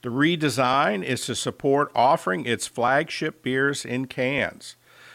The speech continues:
The brewery is now offering its regular brews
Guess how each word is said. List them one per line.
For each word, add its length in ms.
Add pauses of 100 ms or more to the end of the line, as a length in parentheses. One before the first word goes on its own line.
(180)
The 120
brewery 500
is 220
now 440
offering 640
its 260
regular 540
brews 680